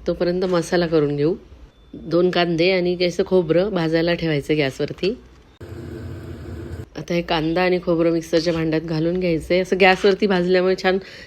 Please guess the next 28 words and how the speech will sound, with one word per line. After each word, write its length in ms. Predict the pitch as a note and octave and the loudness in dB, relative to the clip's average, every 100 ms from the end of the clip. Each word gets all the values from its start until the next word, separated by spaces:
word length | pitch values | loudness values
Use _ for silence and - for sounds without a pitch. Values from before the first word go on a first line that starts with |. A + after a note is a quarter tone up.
| - | -8
स्मोकी 420 | - F#3+ F#3 G#3 | 4 6 6 4
फ्लेवर 260 | G3+ G3+ | 6 6
पण 160 | F#3 G3+ | 6 4
येतो 160 | G3+ G#3+ | 4 6
आणि 120 | A3+ | 6
रंग 260 | G#3 G3 | 6 6
पण 200 | G3+ A#3 A3 | 4 2 0
खूप 240 | G#3+ - | -4 -2
छान 180 | E3+ D#3+ | 0 0
येतो. 340 | C#3+ D#3 A3 C4 - - - - - - - - - - - - - | -2 -4 -6 -8 -18 -20 -20 -20 -20 -20 -20 -20 -20 -20 -20 -18 0
आलं 260 | - F#3 A#3 | 2 2 4
घालायचं 420 | B3 F3+ F3 F3 | 4 4 4 0
आहे 80 | F3+ | -2
असं 160 | F#3+ | -2
ठेचून, 500 | F3+ E3+ - G3 C4+ F#4+ - - - - - - - - - - - - - - - | 0 0 2 2 2 -2 -10 -20 -20 -20 -20 -20 -20 -20 -20 -20 -20 -20 -20 -20 -8
लसूण 320 | F3 F3 G3 G3+ | -4 0 2 4
घालायचं 420 | F#3 E3 D3+ D#3+ | 4 2 2 0
आहे, 200 | E3 A3 A3 - - - - - - - - - - - - | 0 -2 -6 -20 -20 -20 -20 -20 -20 -20 -20 -20 -18 -12 -4
चार 160 | E3+ | -4
पाच 240 | D#3+ F#3 F#3 | 0 0 2
लवंग 340 | F#3 F3 G3+ | 2 2 2
आणि 180 | G3+ F3+ | 2 2
चार 220 | F#3 E3 | 2 0
पाच 200 | D#3 F3+ | 0 -4
काळी 220 | - F3 F3+ | 2 4 6
मिरी 200 | F#3+ G3 | 6 6
घालायची 500 | F3 D#3 D3+ D#3+ D#3+ | 6 2 0 0 2
आहे, 120 | G3 | 0